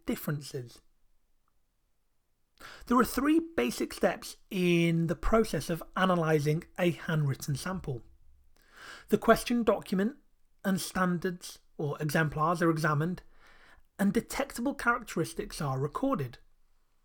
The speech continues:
So a sample should really be obtained without letting the person know, uh, for what purpose, if possible.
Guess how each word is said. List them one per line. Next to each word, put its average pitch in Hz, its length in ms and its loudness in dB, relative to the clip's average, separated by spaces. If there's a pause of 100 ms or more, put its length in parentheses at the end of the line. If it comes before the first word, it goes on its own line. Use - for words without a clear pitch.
(680)
So 202 180 4
a 165 60 6
sample 220 400 -2
should 294 320 -4
really 233 240 0
be 156 140 2
obtained 151 340 -2
without 156 320 -2
letting 165 260 -4
the 151 80 0
person 156 460 2
know, 156 340 4 (380)
uh, 147 340 2 (100)
for - 220 -2
what 143 160 -2
purpose, 208 440 6
if - 240 -4
possible. 135 500 -2